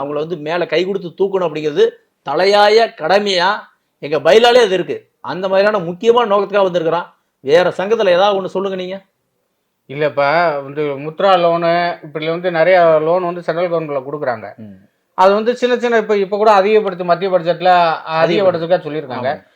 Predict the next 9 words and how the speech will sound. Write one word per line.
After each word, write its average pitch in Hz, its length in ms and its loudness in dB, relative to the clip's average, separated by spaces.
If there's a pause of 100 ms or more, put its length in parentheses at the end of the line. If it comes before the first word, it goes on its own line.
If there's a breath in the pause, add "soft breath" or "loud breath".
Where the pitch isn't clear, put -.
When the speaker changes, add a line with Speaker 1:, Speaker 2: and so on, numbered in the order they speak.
(160)
Speaker 2:
இதை 214 260 4
வாங்கி 233 240 0
கொடுக்க 190 260 -4
முடியுமா? 165 420 -4
யாருக்கெல்லாம் 208 560 0
வாங்கி 180 320 -6
கொடுத்துருக்கீங்க, 165 640 -4
கொடுக்க 196 240 -6
போறீங்க? 151 440 -2